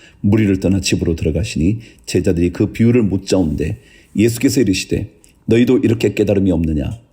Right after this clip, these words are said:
무엇이든지 밖에서 들어가는 것이 능히 사람을 더럽게 하지 못함을 알지 못하느냐?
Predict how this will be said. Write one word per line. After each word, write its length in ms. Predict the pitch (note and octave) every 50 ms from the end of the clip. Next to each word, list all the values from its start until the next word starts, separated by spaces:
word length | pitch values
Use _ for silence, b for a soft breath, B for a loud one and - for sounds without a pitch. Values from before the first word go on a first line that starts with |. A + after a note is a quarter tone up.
| _ _ -
무엇이든지 800 | F#2 G2 G#2 G2+ - - - F2+ F2 D#2+ D2+ - D2 C#2+ - B B B B B B -
밖에서 440 | B2 A#2 A#2 - A2 G#2+ - G#2+
들어가는 380 | - - F#2 F2+ F#2+ F#2 F#2 F2+
것이 220 | - - - -
능히 320 | E2+ F#2+ A2 A2+ A#2 A#2+ A#2
사람을 400 | - - A#2 G#2 G#2 G2+ F#2+ -
더럽게 400 | - F#2+ F2+ F#2+ - - - F2+
하지 180 | F2+ E2+ -
못함을 460 | D#2+ D#2+ D#2+ - - D#2+ D#2 F2 G#2 B B B B -
알지 360 | E2+ E2+ F2 E2 E2 - F#2
못하느냐? 500 | E2 D#2+ - F2+ E2 D#2+ D#2 F2 -